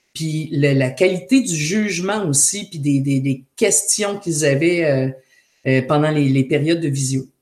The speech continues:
Speaker 2: sais, il y a beaucoup de choses qui se passent en classe, là. Les profs, on le sait bien, là. Tu sais, il y a beaucoup de, de, de jeux, d'interactions d'élèves. Puis là, c'est comme si on avait, vous, enlevé une majeure partie de ça. Puis là, hop,
Speaker 1: Oui.
Speaker 2: des choses qui ressortent.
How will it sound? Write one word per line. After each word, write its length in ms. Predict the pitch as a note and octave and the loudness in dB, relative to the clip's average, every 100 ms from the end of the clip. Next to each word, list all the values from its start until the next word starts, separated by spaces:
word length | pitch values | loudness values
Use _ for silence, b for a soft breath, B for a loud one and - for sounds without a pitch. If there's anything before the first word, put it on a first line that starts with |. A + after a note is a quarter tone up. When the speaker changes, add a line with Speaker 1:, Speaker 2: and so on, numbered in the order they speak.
| _ _ - | _ _ 0
Speaker 2:
sais, 60 | |
il 40 | G3 | 2
y 20 | |
a 80 | E3 | 4
beaucoup 140 | D#3 | 0
de 40 | - | 0
choses 200 | F3 D#3+ | -2 -2
qui 80 | - | -8
se 100 | - | 0
passent 280 | E3+ - E3 | 2 2 0
en 160 | B2+ | -4
classe, 440 | A2+ C#3 D3+ D#3 E3 | -2 -4 -4 -8 -6
là. 140 | D3+ | -4
Les 100 | C#3+ C3+ | -2 -2
profs, 300 | - D3+ D#3 | 2 0 0
on 160 | C3 C3 | -6 -8
le 40 | |
sait 240 | C3 C#3 | -4 -2
bien, 240 | C3 C#3+ D#3+ | 0 0 2
là. 160 | D#3+ C3+ | 4 4
Tu 60 | |
sais, 80 | D#3+ | 4
il 60 | D3+ | 4
y 20 | |
a 80 | C3+ | 4
beaucoup 200 | D#3+ E3+ | 0 2
de, 40 | |
de, 580 | E3 D#3 C#3 C#3 C#3 C3+ | 4 6 6 6 8 8
de 140 | C3+ B2+ | 6 0
jeux, 560 | A#2+ - D#3+ D#3+ D#3 C3 | -2 2 6 8 6 0
d'interactions 1120 | C#3+ C3 C3 - C#3+ C3+ B2+ B2+ - D#3 D3+ | -4 -4 -6 -2 0 0 0 -6 -4 -2 -2
d'élèves. 420 | C3+ C#3 C#3 D3+ D3+ | 0 0 2 0 0
Puis 80 | D#3+ | -2
là, 60 | |
c'est 80 | D#3+ | -2
comme 100 | D3+ | -4
si 120 | - | 0
on 100 | F#3+ | 0
avait, 240 | E3 D3 D3+ | 2 4 4
vous, 340 | B2+ D#3 - - | 4 -2 -2 -4
enlevé 380 | C#3 C#3 C3 D#3+ | -2 0 2 0
une 300 | D3+ C3 B2 | 0 -4 -4
majeure 400 | C#3 C#3+ D#3 D#3+ | -2 2 2 0
partie 280 | D#3 - D3+ | -2 -8 -4
de 160 | C#3+ | -2
ça. 240 | C3 E3 - _ _ _ _ | -2 -6 -10 _ _ _ _
Puis 100 | - | -4
là, 120 | C#3+ | 0
hop, 100 | D3 | 2
Speaker 1:
Oui. 120 | A#3 A#3 - _ | 2 0 -8 _
Speaker 2:
des 60 | F#3+ E3+ | -10 -6
choses 160 | D#3 | -6
qui 80 | - | -6
ressortent. 280 | C#3 - - | -10 -10 -20